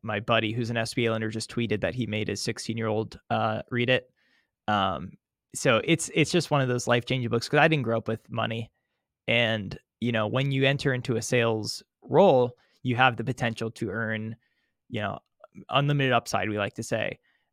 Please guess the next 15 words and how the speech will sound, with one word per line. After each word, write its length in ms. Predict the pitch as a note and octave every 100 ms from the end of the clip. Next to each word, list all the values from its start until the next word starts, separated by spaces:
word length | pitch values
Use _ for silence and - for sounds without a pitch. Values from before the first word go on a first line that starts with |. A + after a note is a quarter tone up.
| _
Um, 580 | - G#2 F#2+ E2+ C2 C#3+ -
so 220 | - C3
early 340 | A#2+ G3 F#3
on, 260 | C3+ C3+ B2
I 80 | A2+
was 160 | A2+
just 260 | - A#2 -
doing 280 | A#2+ A#2 A2
a 60 |
lot 180 | A2 G#2+
of 140 | G2
cold 260 | - A2+ A2
calls, 640 | C3 A#2+ A#2+ A#2 - - -
um, 360 | A2+ G#2+ G2+ G#2
to, 640 | - B2 A2+ A2+ A2 A2